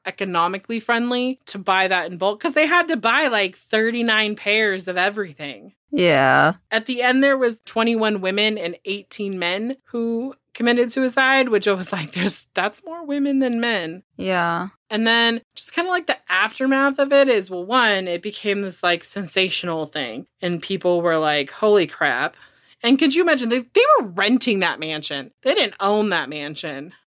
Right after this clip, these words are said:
Speaker 2: <gasps> Oh, those poor owners. Oh, God.
Speaker 1: Right?
Speaker 2: <laughs>
Speaker 1: And then, like, legally in the state of California, and I'm pretty sure even back then, you had to disclose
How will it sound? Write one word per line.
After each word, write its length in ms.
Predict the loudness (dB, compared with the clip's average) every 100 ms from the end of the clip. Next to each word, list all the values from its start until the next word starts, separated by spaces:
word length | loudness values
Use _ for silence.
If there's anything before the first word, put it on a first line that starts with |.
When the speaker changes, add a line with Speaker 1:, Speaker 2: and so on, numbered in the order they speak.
| -12
Speaker 2:
<gasps> 100 | -8 -6 -8 -10 -4
Oh, 260 | 0 2
those 180 | 0 -2
poor 340 | 0 2 4
owners. 720 | 2 2 0 2 2 0 -2 -2
Oh, 300 | 0 0 -2
God. 240 | -2 0
Speaker 1:
Right? 840 | 4 4 2 0 2 2 2 -2 -2
Speaker 2:
<laughs> 100 | 0
Speaker 1:
And 200 | 4 4
then, 400 | 4 0 -2 -2 -2
like, 180 | -2 -2
legally 920 | 0 0 2 0 -2 -2 -6 -8 -12 _
in 120 | -4 -4
the 120 | -2
state 260 | -2 -2
of 100 | -2
California, 640 | -2 0 0 0 -2 -2 -4
and 160 | -4 -4
I'm 100 | -2
pretty 240 | -2 -2
sure 200 | 0 0
even 280 | 0 -2 0
back 240 | 0 -2
then, 300 | -2 -2 -2 -4
you 200 | -2 0
had 240 | 0 -2
to 100 | -4
disclose 1300 | -6 -2 -2 -4 -4 2 4 4 2 -2 -8 -12 -14